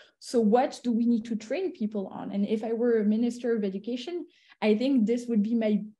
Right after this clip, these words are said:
biggest question mark. What do I need to train the new generation on? And I think, we, um, I think at Seedstars, we've really taken the approach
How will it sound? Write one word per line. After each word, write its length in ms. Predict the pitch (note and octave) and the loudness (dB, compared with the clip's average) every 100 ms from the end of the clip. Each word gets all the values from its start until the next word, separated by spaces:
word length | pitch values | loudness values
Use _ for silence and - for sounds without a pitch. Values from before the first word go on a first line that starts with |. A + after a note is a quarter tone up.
| _ _ - F#3+ F3+ | _ _ -12 -10 -2
biggest 600 | C4 C#4+ B3 D#4 - - | 0 0 -2 -6 -10 -10
question 480 | - C4+ C#4 B3 G#3 | -2 -2 -2 2 2
mark. 220 | F#3 F#3+ | 2 -4
What 320 | - G3+ A#3 A#3+ | -4 2 2 2
do 140 | C4 | -2
I 80 | B3+ | 0
need 240 | B3+ B3+ | 2 0
to 120 | - A3 | -2 -4
train 440 | - A#3 A#3+ A#3+ | -2 0 2 2
the 100 | G#3+ | 6
new 240 | G#3+ G#3+ | 8 6
generation 640 | G#3+ A3 F#3 F#3 C4+ A#3+ G3 | 4 -4 -4 -4 -6 -6 -6
on? 320 | F#3 F3+ F3+ - _ _ _ _ _ _ _ _ _ - | -6 -10 -12 -18 _ _ _ _ _ _ _ _ _ 0
And 220 | B3+ B3 | 4 4
I 180 | B3 C4+ | 4 0
think, 220 | F4 - | 0 -2
we, 160 | C#4 - A3+ G#3+ - | -4 -4 -6 -4 0
um, 220 | C4+ B3+ | 0 2
I 100 | B3+ | 2
think 160 | C4 D#4+ | 2 2
at 80 | E4+ | -4
Seedstars, 480 | C#4+ A#3+ - B3+ | -6 -2 0 2
we've 200 | A#3 A#3 | 2 0
really 360 | A3 B3+ C#4 C#4 - | 0 0 0 -6 -4
taken 400 | C4+ B3+ C4+ B3 | -4 -2 4 4
the 180 | A3+ | 4
approach 580 | A#3 A3+ - C4+ C4 - | 2 0 -2 -4 -4 -10